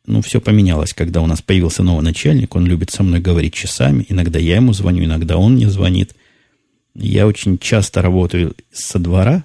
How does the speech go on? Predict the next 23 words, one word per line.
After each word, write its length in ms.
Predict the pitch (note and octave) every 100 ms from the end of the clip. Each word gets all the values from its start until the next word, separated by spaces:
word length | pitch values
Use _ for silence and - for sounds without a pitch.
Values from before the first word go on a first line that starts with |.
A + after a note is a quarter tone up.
| _ _ _ _ _
то 60 | D#2
есть 160 | -
вне 400 | E2+ F#2+ F#2+ D#2+ - _ _
пределах. 680 | - F2 F2+ D#2 E2 - - _ _ _ _ _
Ну, 120 | D3 -
фактически 540 | - A#2 - E3 - A#2+
можно 260 | A#2 A2+
было 160 | G2+ G2
бы 60 | G#2
и 60 |
обычным 340 | G#2+ E3+ G2+ F2+
телефоном 420 | F#2 F2+ F#2 E2
там 240 | F#2 F2+
говорить, 460 | F2 F2+ D2+ F2 - _ _ _ -
но 260 | F#2+ F#2+
обычный 340 | F#2 B2+ - G#2
телефон 380 | A2 A2 C#3
у 60 | G2
меня 160 | F2+ F#2+
не 100 | G2
поддерживает 500 | - G2+ F2 E2 F2+
никакого 380 | F2+ - E2+
плана 560 | D#2+ - F#2+ F2 E2